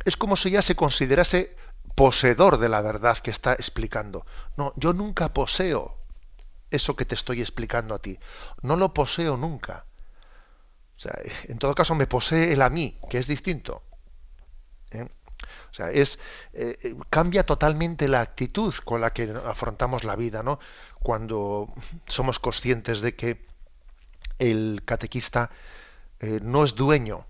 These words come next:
sino que es depositario, ¿eh? de un, de un mensaje que él mismo tiene que alcanzar, al mismo tiempo que predicar.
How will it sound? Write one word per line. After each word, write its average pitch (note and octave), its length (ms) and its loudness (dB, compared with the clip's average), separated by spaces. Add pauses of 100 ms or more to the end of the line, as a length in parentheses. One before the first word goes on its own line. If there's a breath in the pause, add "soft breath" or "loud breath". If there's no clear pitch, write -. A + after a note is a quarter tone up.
(100)
sino A2 320 -2
que - 80 2
es C3+ 100 2
depositario, A#2 1000 0 (100)
¿eh? B2 240 -10
de A2 340 -8
un, B2 300 -4 (400 loud breath)
de C3 100 -2
un C3 140 2
mensaje C3+ 460 2
que D3 100 2
él C#3+ 80 2
mismo D#3 320 2
tiene C#3+ 260 2
que - 80 0
alcanzar, A#2+ 680 0 (100)
al A2 120 -2
mismo D3+ 300 2
tiempo D3+ 260 0
que C#3 120 0
predicar. A#2 580 -2